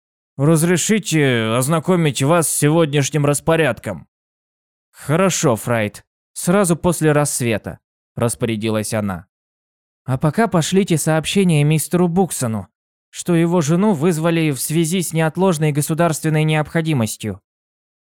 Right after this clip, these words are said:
Время тянулось невыносимо долго. Мутными картинками проплывали островерхие замки, кривые мосты и уродливые памятники –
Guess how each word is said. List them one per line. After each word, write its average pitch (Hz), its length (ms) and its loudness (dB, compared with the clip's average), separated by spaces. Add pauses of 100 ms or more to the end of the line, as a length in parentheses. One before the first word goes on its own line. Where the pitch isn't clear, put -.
(440)
Время 127 480 0
тянулось 127 520 0
невыносимо 120 640 0
долго. 107 540 -2 (520)
Мутными 165 580 2
картинками 147 720 0
проплывали 123 760 0
островерхие 120 800 -4
замки, 131 640 -4 (240)
кривые 131 400 0
мосты 123 720 -4 (260)
и 139 100 0
уродливые 170 640 2
памятники – 127 800 -2